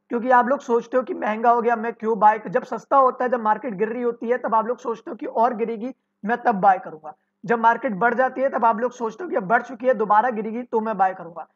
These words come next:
आप लोगों के पास अपना portfolio बनाने का कभी मौका नहीं आएगा। तो मैं अभी भी आपसे कह रहा हूँ कि बहुत सारे stocks हैं, बहुत सारे sectors हैं जो अभी नहीं चले हैं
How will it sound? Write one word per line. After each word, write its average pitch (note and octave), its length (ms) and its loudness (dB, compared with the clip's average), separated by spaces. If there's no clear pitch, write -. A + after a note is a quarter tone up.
आप A3 220 8
लोगों B3 200 0
के A#3 120 -4
पास B3+ 240 2
अपना C#4 220 -6
portfolio A3 640 -4
बनाने A3+ 380 -4
का B3 140 -4
कभी A3 280 -8
मौका G#3+ 340 -4
नहीं G#3+ 280 -10
आएगा। G#3+ 300 -2
तो A3+ 60 -2
मैं A3 140 -2
अभी A3+ 220 -4
भी A#3+ 100 -2
आपसे A#3+ 280 0
कह B3 120 -4
रहा A3+ 120 -2
हूँ A#3 80 -10
कि C4 100 -8
बहुत G3 340 -6
सारे A#3 200 -4
stocks A3 440 -4
हैं, A3+ 100 -8
बहुत G#3 180 -4
सारे G#3+ 180 -6
sectors A#3 480 -8
हैं A#3 100 -8
जो A3+ 60 -4
अभी G#3+ 160 -8
नहीं G#3+ 220 -10
चले A3 220 -6
हैं B3 80 -14